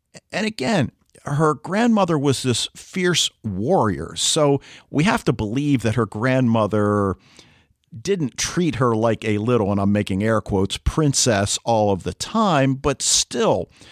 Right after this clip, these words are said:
this is the first time she's been on her own. She's gotta survive. She's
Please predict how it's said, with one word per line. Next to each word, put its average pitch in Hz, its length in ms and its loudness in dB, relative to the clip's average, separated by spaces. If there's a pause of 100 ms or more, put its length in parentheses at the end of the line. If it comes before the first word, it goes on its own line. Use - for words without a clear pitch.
(240)
this - 160 -6
is 151 180 -4 (100)
the - 80 0
first 151 300 0
time 143 160 -2
she's 117 200 -2
been 127 220 -2
on 127 160 2
her 127 240 -2
own. 107 400 2 (280)
She's - 200 -6
gotta 143 240 -2
survive. 98 580 0
She's - 320 -6